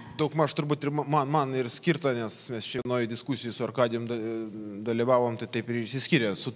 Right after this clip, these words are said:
sutarėm dėl Cvirkos, bet nesutarėm dėl, gen-, taip, sutarėm dėl generolo Vėtros, mes ne-, nesutarėm. Em, skirtumas, manau, tarp šitų veikėjų esminis. A, esminis, kuria prasme? E, Cvirka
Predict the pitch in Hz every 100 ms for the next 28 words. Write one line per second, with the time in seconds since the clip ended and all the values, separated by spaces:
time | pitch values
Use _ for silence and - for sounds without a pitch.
0 | - - 143 117 117 117 110 143 135 123
1 | 120 113 123 117 131 117 117 120 123 113
2 | - - - - - 113 107 131 95 120
3 | 101 101 101 104 101 107 110 110 127 117
4 | 101 113 101 - 98 110 107 117 110 120
5 | 107 104 - - - - - 127 131 127
6 | 123 - - - - - - 202 185 175
7 | 175 190 180 156 151 151 156 139 175 165
8 | 147 139 135 135 143 147 139 139 127 120
9 | 220 190 95 - - - 135 107 104 104
10 | 107 104 95 87 90 82 - 107 139 135
11 | 123 - 143 143 139 - 101 - 92 82
12 | - - 90 90 - 117 123 165